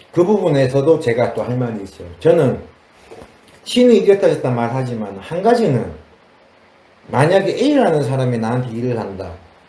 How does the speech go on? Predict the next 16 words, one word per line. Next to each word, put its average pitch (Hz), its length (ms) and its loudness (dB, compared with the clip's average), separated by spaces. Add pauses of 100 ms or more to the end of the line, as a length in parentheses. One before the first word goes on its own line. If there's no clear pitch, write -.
(160)
그러면 202 360 4
나는 156 420 0 (720)
"할아버지 254 640 4
왜 160 160 6
왔습니까?" 233 500 2
말을 123 260 -2
절대 131 300 -2
안 117 100 -6
합니다. 95 300 -14 (1400)
이 254 100 2
사람한테 269 500 4
왔는 165 300 0
조상이면은 156 720 -4
그냥 170 220 -6
받아줘야 120 580 -2
돼요. 101 180 -8